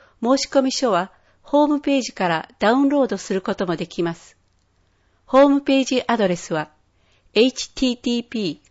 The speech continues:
コロンスラッシュスラッシュダブリュダブリュダブリュドットシーアイティーワイドットエーアイシーエイチアイハイフンエムアイワイオ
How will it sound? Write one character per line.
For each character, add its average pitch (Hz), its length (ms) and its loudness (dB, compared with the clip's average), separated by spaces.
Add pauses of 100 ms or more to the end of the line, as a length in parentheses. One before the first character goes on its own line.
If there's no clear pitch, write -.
コ 262 140 0
ロ 190 140 2
ン 160 120 -8 (380)
ス - 160 -10
ラ 269 80 6
ッ 277 40 2
シ - 160 -6
ュ - 40 0
ス - 160 -6
ラ 196 80 0
ッ - 20 -8
シ - 220 -10
ュ - 60 -14 (500)
ダ 208 120 4
ブ 233 100 4
リ 262 80 2
ュ 247 40 -6
ダ 254 140 2
ブ 240 80 0
リ 202 120 2
ュ 160 40 -4
ダ 208 140 0
ブ 185 100 -2
リ 160 80 -4
ュ 190 80 -10 (360)
ド 220 140 0
ッ 220 80 -2 (140)
ト 226 260 0 (220)
シ 269 340 0
ー 269 80 6
ア 262 60 6
イ 190 100 0
テ - 200 -6
ィ 208 80 0
ー 214 40 0
ワ 202 160 2
イ 156 160 -6 (380)
ド 208 120 0
ッ 208 60 -8 (140)
ト 233 280 0 (360)
エ 269 240 8
ー 277 40 6
ア 269 100 6
イ 180 140 -2
シ 240 340 -2
ー - 20 2
エ 233 60 4
イ 226 40 -4
チ - 220 0
ア 214 80 4
イ 165 160 -2 (300)
ハ 285 180 2
イ 254 80 2
フ - 180 -4
ン 160 140 -4 (420)
エ 214 100 2
ム 233 140 2
ア 226 140 4
イ 175 180 -2
ワ 208 200 4
イ 226 100 2
オ 202 340 2